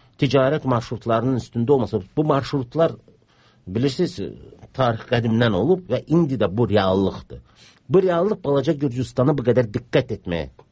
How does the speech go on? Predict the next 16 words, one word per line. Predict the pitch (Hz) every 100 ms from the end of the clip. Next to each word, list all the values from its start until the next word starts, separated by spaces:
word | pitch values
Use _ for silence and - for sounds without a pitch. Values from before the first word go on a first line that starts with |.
| -
məcbur | 87 76 80 82
eləyir. | 73 71 - _ _ _ -
Hər | 107 110 107
hamını. | 127 104 73 65 _ _ -
O | 147
boyda | 131 117 127
Rusiya | 143 135 123 - -
özünün | 120 117 135 120
bütün | - 160 113
dünyadakı | 110 113 104 98 - 113
reputasiyasını | 110 - 123 101 - 82 - 78 80
da, | 123
faktiki | 117 98 - -
olaraq | 120 92 90 - - -
diplomatik | 117 123 123 123 123
reputasiyasını | 113 - 123 113 - 143